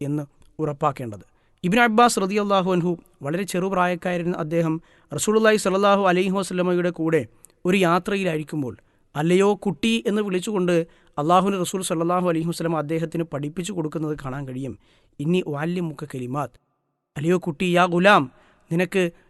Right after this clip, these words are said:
ഞാൻ ചില കാര്യങ്ങൾ നിനക്ക് പറഞ്ഞു തരാം." വളരെ ചെറുപ്രായക്കാരനായ ഇബ്നു അബ്ബാസ് റളിയല്ലാഹു അൻഹു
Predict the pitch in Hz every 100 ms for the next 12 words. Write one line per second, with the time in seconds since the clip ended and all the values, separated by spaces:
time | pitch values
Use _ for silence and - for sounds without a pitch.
0 | - 240 233 214 196 175 202 214 208 175
1 | 165 151 135 123 139 120 107 _ _ _
2 | _ _ _ - 190 247 247 233 254 247
3 | 233 220 226 226 220 190 233 233 208 220
4 | 202 190 208 202 196 190 190 175 185